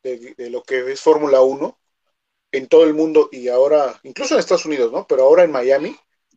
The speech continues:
es eso, el vínculo que generó directamente con el fútbol americano. No, no se había visto en ningún lado en Estados Unidos, no, no, en, ni en Texas ni en, ni en Vegas.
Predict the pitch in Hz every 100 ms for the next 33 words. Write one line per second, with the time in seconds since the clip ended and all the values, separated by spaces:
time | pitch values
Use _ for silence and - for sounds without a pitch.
0 | _ - 170 190 180 143 135 170 190 202
1 | 170 - - 139 131 135 175 - _ _
2 | 127 156 175 165 156 160 160 156 135 -
3 | 147 143 131 113 - 120 120 147 170 175
4 | 175 170 170 165 156 160 165 143 131 135
5 | 143 143 - _ _ _ _ _ 131 123
6 | - 127 - 127 170 - _ _ _ 147
7 | 143 143 147 135 135 135 135 135 131 170
8 | 170 143 131 127 120 117 _ _ _ _
9 | _ - 139 135 147 185 -